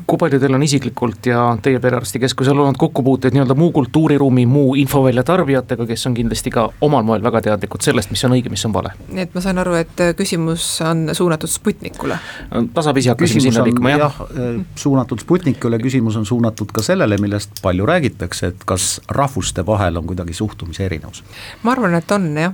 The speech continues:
Speaker 2: Vene, äh, tähendab, äh, vene inimesed tõepoolest, väga paljud ütlevad, nemad soovivad ainult Sputnikku, aga meil on neid inimesi vähe. Et pigem tuleks seda küsida Ida-Virumaalt, et seal perearstid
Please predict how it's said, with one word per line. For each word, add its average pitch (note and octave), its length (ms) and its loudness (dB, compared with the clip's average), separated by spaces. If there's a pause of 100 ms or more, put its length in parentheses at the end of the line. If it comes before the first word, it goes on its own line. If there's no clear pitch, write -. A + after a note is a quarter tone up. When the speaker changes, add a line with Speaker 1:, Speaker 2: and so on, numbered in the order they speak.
Speaker 2:
Vene, E3+ 160 0
äh, F3 480 -2
tähendab, F#3 380 -2
äh, F3 160 2
vene G3+ 340 2 (360)
inimesed F3+ 540 0
tõepoolest, F3 580 0
väga E3+ 220 0
paljud D#3+ 240 0
ütlevad, F3 280 -2
nemad F3 240 -2
soovivad D3+ 360 -2
ainult G3+ 220 -4
Sputnikku, - 580 -6
aga F3+ 80 0
meil A#3+ 200 2
on F3+ 80 0
neid F3 140 0
inimesi F3+ 340 0
vähe. F3 260 0 (640)
Et F3 100 -4
pigem G3 300 2
tuleks D#3+ 320 -2
seda - 100 -4
küsida F3 300 -2
Ida-Virumaalt, - 680 -2
et - 120 -8
seal E3+ 180 0
perearstid - 480 -4